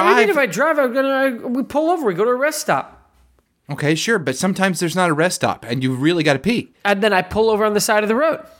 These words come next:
Speaker 2: Well, I've done that too, but what if you're, like, in a busy place? You just, you have a pee cup in the car so that you can then just zoop and, and, like, sit, you know, like, squat up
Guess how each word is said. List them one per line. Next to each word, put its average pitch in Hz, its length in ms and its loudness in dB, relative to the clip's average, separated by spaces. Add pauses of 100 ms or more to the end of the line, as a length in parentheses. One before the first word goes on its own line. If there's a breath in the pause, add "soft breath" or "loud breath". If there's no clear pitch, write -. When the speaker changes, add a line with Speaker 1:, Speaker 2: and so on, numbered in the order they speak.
(840 loud breath)
Speaker 2:
Well, 208 180 0
I've 220 240 0
done 208 180 2
that 170 200 2
too, 302 180 2
but 214 120 2
what 233 140 2
if - 100 -6
you're, 233 140 2
like, 208 140 0
in 202 100 2
a 190 60 2
busy 160 340 0
place? 349 380 -2
You 147 40 0
just, 151 300 -4
you 170 120 -2
have 151 180 -2
a 196 40 -4
pee 202 200 -4
cup 165 320 -2
in 185 260 -2
the 214 160 -2
car 147 560 0 (380 loud breath)
so 160 160 -2
that 151 160 0
you 147 80 -6
can 147 160 -4
then 135 140 -6
just 127 280 -8
zoop 107 380 -4
and, 107 240 -8
and, 110 100 -10
like, 117 160 -6
sit, - 400 -2
you 131 140 -2
know, 98 100 -2
like, 92 160 -8
squat 135 640 -4
up 156 220 -4